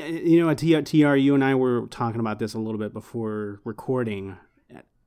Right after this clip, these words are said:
It, it looks gorgeous, right? The idea of having a cyberpunk open world, adventure-based, uh, video game, it, it's actually the thing that I've been pining away for and considering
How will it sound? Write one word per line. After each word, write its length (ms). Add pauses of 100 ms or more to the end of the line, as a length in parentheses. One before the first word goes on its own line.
(280)
It, 340
it 160
looks 220
gorgeous, 540 (280)
right? 300 (800)
The 120
idea 540
of 360
having 500
a 60
cyberpunk 920 (440)
open 360
world, 600 (680)
adventure-based, 1200 (220)
uh, 40 (440)
video 400
game, 400 (480)
it, 260
it's 220
actually 440
the 120
thing 260
that 100
I've 180
been 180
pining 340
away 280
for 340
and 200
considering 720